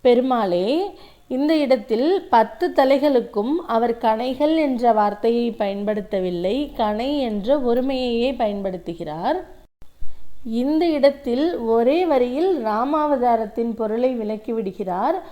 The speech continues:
"ஒரு வில், ஒரு இல், ஒரு சொல்" என்று வாழ்ந்தவர் ராமபிரானாவார். அதனால் ஒரே கணையில் பத்து தலைகளையும் அவர் சிதறும்படி செய்தார் என்பது பொருளாகும். ஒற்றை கிரி ஒப்பற்ற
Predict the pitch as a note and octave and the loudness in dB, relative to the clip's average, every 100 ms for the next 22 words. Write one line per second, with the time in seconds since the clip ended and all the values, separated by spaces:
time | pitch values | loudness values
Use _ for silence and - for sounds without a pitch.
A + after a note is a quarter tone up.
0 | - - G#3 A#3 C4 B3 C#4+ G4 A4+ G#3 | -20 -8 0 2 2 0 2 2 0 0
1 | G#3 A3 A#3+ A3+ D#4+ G4+ G4 A3 A3+ A#3 | 0 2 0 0 0 0 -2 0 0 0
2 | A#3+ C4+ B3+ - G#3+ A#3+ A#3+ B3+ G#3 G#3 | 0 0 0 -2 -2 -2 0 0 0 0
3 | A3+ G#3+ G#3 F4 A#4 - - - A3 A3+ | 0 0 2 0 -2 -16 -20 -12 0 2
4 | B3 C4 A#3+ A3 G3 F#3 F3 F3 F3 A3+ | 2 2 2 0 0 -2 -4 -2 0 0
5 | F#4 F4 - - - G3+ G#3+ G#3+ E4 - | 0 -2 -14 -16 -4 -2 0 2 2 0
6 | A3+ A3+ A#3 C#4 F#4 - C#4+ B3 A#3+ D4+ | 2 6 6 6 2 2 0 2 2 2
7 | G4+ - A#3+ G#3+ - E4 C4+ C4 C4+ B3+ | 2 4 4 4 2 -2 6 6 6 4
8 | C#4+ B3+ C4+ G#4 G#4+ - A#3+ A3+ A#3 A3 | 2 2 2 0 -2 -2 0 0 0 0
9 | A3+ A#3 G#3+ G#3 C4 A#3+ G#3 F#3 F#3+ G3+ | 2 2 0 0 -2 -2 0 2 2 0
10 | F#3+ F#3+ A3+ - G#3+ G3 F#3 D#3 F#3 F#3 | -2 -2 -2 -2 0 2 2 0 -4 -6
11 | C#4 F#4+ - - - - - G#3+ A3 A#3+ | -6 -8 -12 -20 -20 -20 -12 2 4 4
12 | A#3 - D#4+ F#4+ F4 - C4 C4+ A#3+ - | 0 2 4 4 -2 -4 -2 0 -2 -2
13 | G3+ G3+ B3+ A3+ - D4+ | -4 0 0 0 4 4